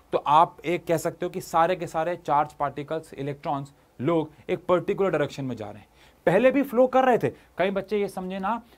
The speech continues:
पहले भी चार्ज पार्टिकल फ्लो कर रहे थे, but randomly हर पॉसिबल डायरेक्शन में जा रहे थे, कोई मकसद नहीं था। अब इन्हें मकसद मिल गया है,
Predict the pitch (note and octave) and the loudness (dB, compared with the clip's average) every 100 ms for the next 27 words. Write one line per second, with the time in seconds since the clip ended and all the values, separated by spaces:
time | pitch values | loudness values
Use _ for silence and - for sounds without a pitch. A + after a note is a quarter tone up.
0 | _ - F3 A3+ A3+ - A3 A3 A3 A3 | _ 0 2 2 -2 0 2 2 -2 -2
1 | A3+ A#3+ A#3 A3+ A3 G3 B2 B2+ F#3+ B2+ | -2 -2 0 2 2 0 0 0 0 2
2 | C#3+ D#3+ F#3 A3 A#3 G3 F3 G#3+ G3 F#3+ | 2 2 0 -2 0 0 0 0 0 -2
3 | - F3+ F3+ E3 C#3+ C#3+ D3 C#3+ A#2+ C3 | -2 -4 -2 0 -2 -4 -10 -8 -4 -4
4 | D3+ G#3+ G#3+ D3 - F3 C3+ A2+ G#2 - | -4 -6 -4 -4 -4 -6 -6 -8 -10 -16
5 | _ - E3+ E3 E3+ D3+ - D3 C#3+ C#3 | _ -6 -4 -4 -6 -8 -8 -8 -8 -6
6 | A#2+ | -8